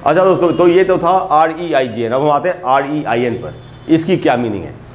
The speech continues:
Pronunciation तीनों words का same है, यहाँ आपको बता दूँ। उच्चारण है rain, रै छोटी ई और न, Rain। इसको rain नहीं बोलना चाहिए, Rain, वो एकदम गलत उच्चारण है,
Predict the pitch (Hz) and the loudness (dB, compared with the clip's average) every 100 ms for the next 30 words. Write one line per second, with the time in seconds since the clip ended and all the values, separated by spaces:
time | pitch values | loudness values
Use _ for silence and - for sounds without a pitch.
0 | - - 185 196 208 208 214 180 185 190 | -8 0 2 2 2 2 0 2 2 4
1 | 170 160 160 185 - - 160 147 139 120 | 4 2 0 -4 -4 0 0 2 2 0
2 | 123 92 80 - - 135 - 180 156 190 | 0 -2 -6 -12 -6 0 2 2 2 0
3 | - - - 113 117 175 175 147 - - | -2 -14 -10 -6 0 2 2 0 -4 -6
4 | 107 110 151 185 202 190 - - - - | -6 0 2 4 2 -2 -14 -20 -20 -12
5 | - 160 160 190 185 196 214 - 143 135 | 0 0 2 -2 -2 -2 -2 0 0 2
6 | 135 139 113 - 117 117 156 170 143 98 | 0 0 0 -4 -6 -2 2 2 0 -4
7 | 85 - 156 196 208 202 - - 113 127 | -8 -4 -2 2 0 0 -10 -12 -6 0
8 | 180 214 202 196 175 160 127 127 123 135 | 2 2 4 4 4 0 0 -2 0 0
9 | 143 139 151 196 175 156 165 156 123 92 | 0 0 0 0 0 2 0 0 -2 -4